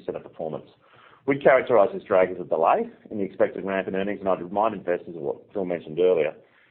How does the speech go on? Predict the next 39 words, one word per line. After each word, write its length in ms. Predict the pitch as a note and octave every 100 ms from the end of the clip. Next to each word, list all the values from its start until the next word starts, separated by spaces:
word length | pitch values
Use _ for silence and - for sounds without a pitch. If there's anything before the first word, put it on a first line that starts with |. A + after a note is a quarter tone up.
| _
which 100 | F#2
is 60 | G2
that 80 |
we 80 | F#2
believe 340 | G2 G#2 A#2 A#2
these 180 | G2+
centres 280 | - F2 F2+
will 160 | F2+ D#2+
generate 400 | - F2 F2 E2
our 80 | D2+
customary 440 | - F#2 - F2 D2+
shareholder 360 | F2 D#2+ D#2+
returns 340 | D2+ - D#2+ D#2
over 140 | D2+
time. 400 | - - D#2 C#2+ - _ _ _ _ _ _ _ _ _ _ _ _ _ _ _ _
Startup 320 | A#2 A2 G#2+
losses 320 | G2+ F#2+ -
from 100 | -
new 180 | F#2+ F#2
centres 240 | - A2 G2+
were 60 |
greater 320 | - G2 G#2+ G#2+
in 80 |
F 120 | G#2 G#2+
Y 120 | F#2+ -
twenty-two 400 | G#2+ F#2+ - B2+
when 180 | G#2 F2
we 100 | E2+
opened 280 | E2+ F2
nineteen 480 | E2 E2+ E2+ F2 D#2
new 120 | D#2+ D#2
centres 320 | E2 D#2 D2+ C2+ -
versus 240 | F2+ - D#2
the 80 |
fifteen 440 | - - - E2 D#2+
in 100 | D#2
F 140 | D2+
Y 100 | D#2 D2+
twenty-one, 340 | - E2 D2+